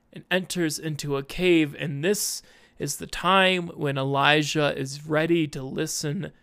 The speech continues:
to God. On the Sunday that I preached this, our church went to a ball game together. And some people might ask why the church is going to a ball game, and my response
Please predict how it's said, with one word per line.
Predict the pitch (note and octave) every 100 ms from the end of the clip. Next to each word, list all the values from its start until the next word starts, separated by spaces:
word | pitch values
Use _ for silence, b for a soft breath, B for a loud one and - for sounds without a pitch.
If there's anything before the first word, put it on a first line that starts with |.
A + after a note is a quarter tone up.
| _ _
to | F#3
God. | F3+ C3+ - - - - _ _ _ _ _ _ _ _ _ _ _ _ _ _ _ _ _ _ _ _ _ _ _ _ _ _ _ _ _ _ _ _ _
On | E3 D3+
the |
Sunday | - F3+ E3+ D#3+
that | C#3+ C3+
I | C#3+
preached | C#3+ - F3+ - -
this, | F3 E3+ - b b b b b
our | D#3
church | C#3+ F#3 F3
went | E3 D#3+
to | D#3
a | C#3+
ball | C#3 D#3+ D#3
game | D3 D3+ D3
together. | - - - - D#3+ - _ _ _ _ _ _ _ _ _ _ _ _ _ _ _ _ _ _ _ _ _
And | F#3 D3
some | - E3
people | G3+ F3+ E3+
might | D#3 D#3
ask | D3+ F#3 F3+ -
why | D3 D3 D#3+ E3 E3
the | D3+
church | D3 - D#3+ D#3
is | C#3+
going | D#3 D3+
to | D3+
a | C#3+
ball | C#3+ D3+
game, | D3+ D#3 D3 D3
and | C#3+
my | D#3
response | F3+ F#3+ - F3 F3+ F3+ -